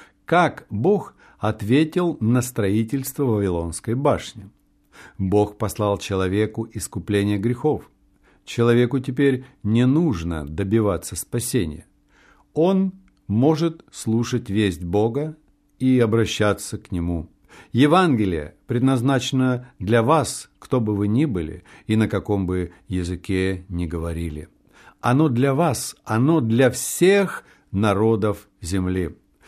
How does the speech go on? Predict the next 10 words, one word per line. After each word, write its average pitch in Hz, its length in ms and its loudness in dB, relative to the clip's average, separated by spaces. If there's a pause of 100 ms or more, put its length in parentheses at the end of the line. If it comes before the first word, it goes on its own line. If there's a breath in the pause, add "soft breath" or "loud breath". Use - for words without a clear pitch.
(340 loud breath)
В 101 60 -6
заключительной 160 720 2
книге 151 340 0
Библии, 127 420 0
в 95 60 0
Откровении, 113 680 2
глава 113 260 2
седьмая, 123 440 0
стих 117 320 -6
девятый, 156 540 -2